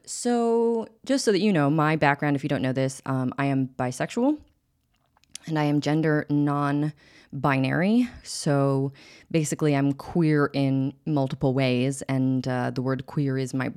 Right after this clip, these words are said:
preference. I just think it's such a, I don't know,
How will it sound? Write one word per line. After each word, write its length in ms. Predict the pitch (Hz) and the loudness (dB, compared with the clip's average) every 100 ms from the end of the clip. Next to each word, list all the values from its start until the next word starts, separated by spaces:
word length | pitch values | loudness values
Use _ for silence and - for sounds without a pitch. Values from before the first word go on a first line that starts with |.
| - | -10
preference. 640 | - - - 143 139 135 | -4 -2 -2 -4 -2 -4
I 60 | |
just 160 | 131 - | -6 -4
think 160 | 135 131 | -4 -4
it's 120 | - | -6
such 200 | 139 - | -8 -4
a, 280 | 135 131 135 - - - - - _ _ _ _ _ - | -2 -2 -6 -16 -20 -20 -20 -20 _ _ _ _ _ -8
I 80 | |
don't 100 | 151 | -2
know, 240 | 143 139 | 0 0